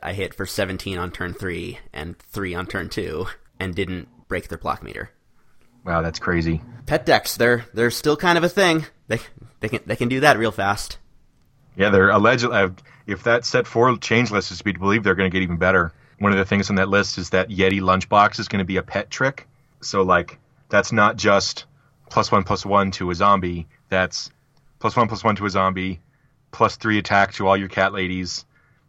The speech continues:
Speaker 2: plus one attack to your team if you've got a zookeeper. Pet decks, especially in Brain Freeze, I think are gonna kinda go bananas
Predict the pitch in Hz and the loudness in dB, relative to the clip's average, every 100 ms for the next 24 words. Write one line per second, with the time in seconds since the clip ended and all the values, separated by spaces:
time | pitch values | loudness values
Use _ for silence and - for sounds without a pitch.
0 | _ - 113 - 101 107 101 104 98 104 | _ -2 -2 0 2 2 2 0 0 -2
1 | 101 - 104 104 101 92 92 - 95 92 | -4 -2 0 0 -2 -4 -6 2 2 2
2 | 90 98 - 95 92 87 90 _ - 117 | 0 -2 -2 0 2 2 0 _ -4 -4
3 | 117 104 95 - - _ - - 107 107 | 2 2 0 -6 -12 _ -4 0 0 0
4 | 104 98 92 - _ 101 95 87 95 95 | -2 -2 -4 -10 _ -4 -2 2 2 2
5 | - 92 87 85 - _ _ 95 98 92 | -2 -2 -2 -6 -12 _ _ -2 -2 2
6 | 92 87 90 87 85 _ _ _ _ - | 2 2 2 2 0 _ _ _ _ -4
7 | 95 92 92 92 90 90 87 - - | -2 0 0 0 -2 -2 -4 -6 -10